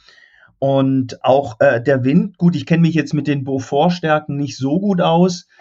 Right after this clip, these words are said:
aber eine, eine gewisse steife Brise ist da schon, äh, möglich, denn, ähm, wir müssen den Wind dann eben in unserem Winkelspiel auch berücksichtigen können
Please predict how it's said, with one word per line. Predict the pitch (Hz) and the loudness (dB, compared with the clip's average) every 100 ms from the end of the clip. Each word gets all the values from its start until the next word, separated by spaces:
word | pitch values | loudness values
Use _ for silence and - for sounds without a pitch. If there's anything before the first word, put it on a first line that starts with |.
| - - | -20 -10
aber | - 139 135 131 131 131 _ _ | -4 0 2 2 0 -4 _ _
eine, | - 143 | -4 -4
eine | 123 139 | -2 -2
gewisse | 135 147 170 175 | -2 -2 0 -2
steife | - 135 143 160 | -2 -2 0 -2
Brise | 143 131 170 196 202 | -6 0 0 2 0
ist | 202 180 175 | 0 -4 -2
da | 165 156 - | 0 0 -2
schon, | - - 175 214 214 - _ _ _ _ - | -8 0 0 0 -6 -14 _ _ _ _ -2
äh, | 185 175 | 2 2
möglich, | 170 165 180 302 302 190 190 - - _ _ - | 2 2 2 0 -2 -2 -2 -6 -20 _ _ -4
denn, | 170 170 170 165 | 0 2 2 2
ähm, | 147 143 139 131 123 - | 4 4 4 -2 -10 -8
wir | 160 170 | 0 2
müssen | 180 185 185 | 2 2 0
den | 170 160 151 | 0 -2 0
Wind | 190 208 | -2 0
dann | 202 180 | -2 -2
eben | 175 170 175 175 _ _ - | -4 -2 -2 -4 _ _ -8
in | 190 | -4
unserem | 202 180 175 147 | -2 2 2 2
Winkelspiel | 254 370 240 156 - - 170 170 208 214 | -2 -2 -2 -2 -4 -4 0 2 0 -4
auch | - 165 175 - - | -2 0 0 -4 -12
berücksichtigen | 143 175 269 - 156 107 127 120 | -6 -4 -6 -4 -4 -4 -8 -8
können | 113 117 113 123 | -6 -4 -4 -6